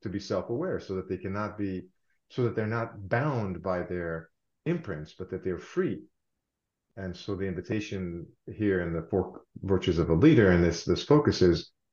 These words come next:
a deep investigation of who am I as a beginning place.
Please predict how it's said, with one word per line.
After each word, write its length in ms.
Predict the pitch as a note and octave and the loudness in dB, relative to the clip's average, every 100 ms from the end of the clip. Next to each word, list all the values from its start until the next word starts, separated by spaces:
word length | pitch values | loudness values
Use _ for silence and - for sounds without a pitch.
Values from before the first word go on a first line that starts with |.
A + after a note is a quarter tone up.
| _ _ _ _ - | _ _ _ _ -6
a 60 | |
deep 320 | F#2 - D3 C3 | -2 4 6 8
investigation 760 | G#2+ G2+ - E2+ G2 F2+ E2+ | 8 6 4 4 4 4 0
of 100 | D#2 | -2
who 240 | - A2 | 4 6
am 160 | F2 D2+ | 6 2
I 200 | - A1+ - _ _ _ _ _ _ _ _ | -2 -10 -16 _ _ _ _ _ _ _ _
as 120 | F2 F2 | -8 -6
a 60 | |
beginning 380 | D#2 D#2 D#2+ C#2+ | -4 -4 -4 -6
place. 400 | - - - | -10 -12 -14